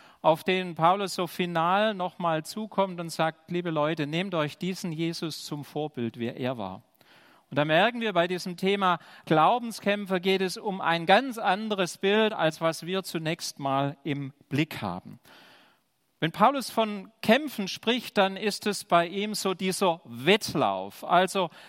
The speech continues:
Griechenland, äh, Olympiade, so dieses A-, die Athleten, die Kämpfer der damaligen Zeit, die, der, das ist so sein Bild, das er vor Augen hat. Also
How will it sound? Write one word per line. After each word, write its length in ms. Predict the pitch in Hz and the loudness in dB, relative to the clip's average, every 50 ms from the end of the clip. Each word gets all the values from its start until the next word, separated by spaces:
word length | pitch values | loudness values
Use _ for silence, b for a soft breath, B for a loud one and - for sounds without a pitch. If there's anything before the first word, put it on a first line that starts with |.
| B B | B B
Griechenland, 1000 | - - 185 214 240 226 - - 214 202 196 185 180 180 180 185 180 165 - - - | -4 0 0 0 0 0 -2 -4 0 4 4 4 4 4 0 -4 -8 -8 -8 -4 -2
äh, 400 | - - 160 165 160 156 156 151 B B B B B B - | 0 2 4 4 4 2 0 -2 B B B B B B -4
Olympiade, 1120 | - 165 185 208 233 240 214 - 214 202 190 180 170 175 185 196 202 196 190 185 180 175 | 0 0 2 2 0 -2 -2 0 2 4 6 6 8 6 6 4 4 2 2 0 0 -2
so 220 | - - 196 175 | -2 -4 -6 -6
dieses 500 | 175 202 196 190 - 190 185 - - - 254 - _ _ | -4 -4 -4 -2 -2 -2 -2 -2 -4 -8 -10 -12 _ _
A-, 180 | - 180 190 196 | 2 2 2 2
die 300 | 185 - - 214 202 - | 0 -2 -2 0 2 2
Athleten, 840 | - 165 165 - - 190 196 208 220 226 240 233 220 220 220 214 208 | 2 2 2 4 6 6 6 6 4 2 0 -2 -2 -4 -4 -4 -4
die 160 | 190 190 170 | -4 -4 -4
Kämpfer 760 | - - - - 214 233 240 247 233 202 - - 220 196 185 175 B B B B - | -6 -4 2 2 2 2 2 -2 -6 -4 0 4 4 4 4 2 B B B B 4
der 140 | 165 170 170 | 4 4 6
damaligen 800 | - 180 190 214 226 214 208 190 185 185 185 180 185 185 170 170 | 6 6 6 6 4 4 2 2 2 2 0 0 -4 -6 -6 -6
Zeit, 560 | - - 175 170 180 190 196 208 208 190 - | 0 4 6 6 6 6 4 2 0 0 -2
die, 200 | 185 190 185 170 B B B B B - | 0 0 0 0 B B B B B 4
der, 140 | 196 190 - | 4 6 6
das 240 | - 214 247 - | 6 4 4 4
ist 280 | 254 214 202 - - - | 0 -4 -4 -4 -4 -2
so 140 | - 202 190 | -2 -2 -2
sein 500 | 180 - - 170 170 165 165 165 160 - - | -2 0 0 0 0 0 -2 -6 -8 0 4
Bild, 580 | 214 226 254 269 254 226 165 - - - - | 4 6 6 6 4 2 2 0 -6 0 4
das 240 | 180 170 175 - - | 4 4 4 2 -2
er 280 | - 180 175 175 165 151 | -4 0 2 2 2 2
vor 440 | - - - 175 165 160 160 - - _ - | -2 -2 0 2 2 2 0 -2 -6 _ 4
Augen 640 | 139 151 175 202 214 202 214 196 180 170 139 131 - | 4 6 6 6 4 4 2 2 2 0 -2 -2 2
hat. 280 | 160 143 135 - - - | 2 2 2 0 -2 2
Also 440 | - 143 147 170 - 196 170 151 | 4 4 4 4 2 0 0 0